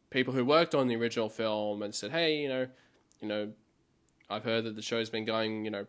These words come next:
the shooting's going really well," and just very exciting, you know, um, you know, the whole big thing is about, you know, that it's all puppets and it's all gonna be, you know,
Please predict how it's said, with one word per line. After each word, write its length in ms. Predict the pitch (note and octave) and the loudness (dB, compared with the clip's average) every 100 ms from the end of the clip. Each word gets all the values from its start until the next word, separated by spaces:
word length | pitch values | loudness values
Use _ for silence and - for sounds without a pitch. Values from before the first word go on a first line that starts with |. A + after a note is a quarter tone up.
| - | -8
the 80 | G#2 | -8
shooting's 540 | - A2+ A2+ A2+ A2 | -4 -2 -2 -4 -4
going 260 | - A2 A2 | -4 -2 -2
really 220 | G#2+ G#2+ | -2 -2
well," 360 | G#2+ G#2 G#2+ G#2 | -2 -2 -2 -4
and 120 | G#2 _ - - - | -8 _ -20 -20 -6
just 340 | A#2 - - _ - | -2 -2 -4 _ -2
very 320 | B2+ B2+ A#2+ | 2 6 4
exciting, 720 | A2 - A2 G#2+ A2+ G#2+ G#2+ B2 | 2 0 0 0 0 0 -4 -6
you 80 | |
know, 200 | G#2 F#2+ - _ _ _ _ _ - | -4 -6 -8 _ _ _ _ _ -6
um, 460 | G2+ F#2+ F#2+ F#2+ | -6 -4 -6 -4
you 60 | G#2+ | -4
know, 100 | G2+ | -4
the 160 | G#2 | -6
whole 220 | G#2 A#2+ A#2 | 0 2 2
big 220 | A2 - | 0 -4
thing 180 | A#2 A2 | -4 -2
is 200 | G#2+ A2 | -4 -4
about, 340 | G#2+ G#2+ G#2 - _ _ _ | -2 -2 -4 -16 _ _ _
you 80 | - | -10
know, 160 | G#2 G2 | -8 -6
that 80 | G#2+ | -6
it's 140 | G#2 E3 | -2 2
all 200 | E3+ C#3 | 2 2
puppets 540 | - C3+ C3 B2+ - | -2 -2 0 -2 -4
and 140 | G#2 | -6
it's 120 | G#2 C3 | -4 2
all 360 | C3 C3 B2 | 4 4 2
gonna 280 | B2 B2+ B2 | -2 0 2
be, 100 | B2 | 2
you 200 | A#2+ | 0
know, 80 | A#2+ | -4